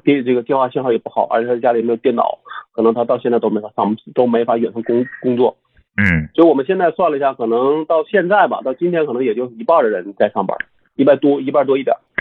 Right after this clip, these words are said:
Speaker 2: 我听说你，你把那个员工的电脑这次都拿，拿出来，然后都快递给他们了，是吗？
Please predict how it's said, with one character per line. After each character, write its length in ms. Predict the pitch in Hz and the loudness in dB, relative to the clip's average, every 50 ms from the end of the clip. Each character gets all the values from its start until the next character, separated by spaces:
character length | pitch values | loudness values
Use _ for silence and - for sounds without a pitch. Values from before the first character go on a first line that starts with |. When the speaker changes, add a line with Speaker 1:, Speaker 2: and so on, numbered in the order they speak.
| - - 117 113 107 - | -2 -2 -4 -4 -6 -2
Speaker 2:
我 140 | - 110 | -2 -2
听 140 | 110 110 131 | 0 0 -2
说 160 | 139 143 143 | -2 -2 -2
你， 280 | 131 113 98 95 95 95 | -2 -2 -2 0 0 -2
你 180 | 98 95 98 107 | -2 -4 -4 -4
把 200 | 92 101 85 82 87 | 0 0 0 0 0
那 160 | 92 98 95 | -2 -2 0
个 280 | 87 87 85 85 87 87 | 0 0 0 0 -2 -2
员 200 | 92 95 98 104 | -2 -2 -2 -2
工 100 | 110 110 | -2 -2
的 80 | 117 113 | -2 -2
电 200 | 104 - 110 107 | -2 -2 -4 -2
脑 180 | 98 85 90 | -4 -4 -4
这 140 | 87 107 98 | -4 -4 -6
次 100 | - 101 | -6 -4
都 140 | 95 95 98 | -4 -4 -4
拿， 240 | 98 92 82 90 98 | -4 -4 -4 -4 -4
拿 240 | 104 104 101 92 | -6 -6 -6 -6
出 120 | 101 - 113 | -4 -4 -2
来， 200 | 101 90 95 98 | -2 -2 -2 -2
然 240 | - - 156 156 123 | -2 0 0 -2 -2
后 160 | - - 156 - - 151 - - - - - | -2 -4 -4 -4 -4 -4 -2 -2 -2 -2 -2
都 180 | - 107 156 151 - | 0 0 0 0 -2
快 240 | - - 185 165 147 | -2 0 2 2 2
递 120 | 165 196 | 0 -2
给 140 | 147 123 87 | -2 -2 -4
他 160 | 87 90 78 | -4 -4 -6
们 120 | 82 85 - | -6 -6 -6
了， 100 | - 95 | -6 -6
是 140 | - - | -6 -6
吗？ 100 | - - | -6 -8